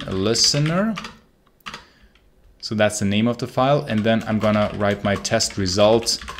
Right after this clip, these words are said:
notifier, and thankfully my I D E can autocomplete this. So I thought. There we go.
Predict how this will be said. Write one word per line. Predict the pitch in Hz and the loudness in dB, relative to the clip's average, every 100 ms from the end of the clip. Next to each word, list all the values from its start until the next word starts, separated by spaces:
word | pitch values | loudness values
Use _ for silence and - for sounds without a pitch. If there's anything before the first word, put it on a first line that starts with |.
| - 101 | -10 0
notifier, | 107 127 117 - 90 92 113 | 0 0 -4 -2 4 4 4
and | 98 92 | 2 -2
thankfully | 107 101 - 104 98 | -2 -2 -2 -2 0
my | 95 95 92 | 0 0 0
I | 95 | -2
D | 92 | -2
E | 104 107 | -2 -2
can | - 95 | -2 -2
autocomplete | 76 101 - - 196 - - 113 117 117 | 0 -2 -4 -4 -4 -6 -8 0 0 2
this. | 131 139 - - - _ _ _ - - - - _ _ | 0 2 2 0 -6 _ _ _ -20 -20 -20 -20 _ _
So | - - 98 87 | -14 -4 -4 -2
I | 90 | -4
thought. | - 117 151 - - - - - - - - - - _ - - - - - - - - - _ _ - - - - - - - - - - - _ _ _ _ - - - - | 2 2 2 -2 -6 -16 -20 -18 -16 -16 -18 -18 -20 _ -20 -20 -20 -20 -20 -20 -20 -20 -20 _ _ -20 -20 -20 -20 -20 -20 -20 -20 -18 -18 -20 _ _ _ _ -20 -18 -20 -18
There | - | -10
we | 95 | -4
go. | 101 170 | -2 -2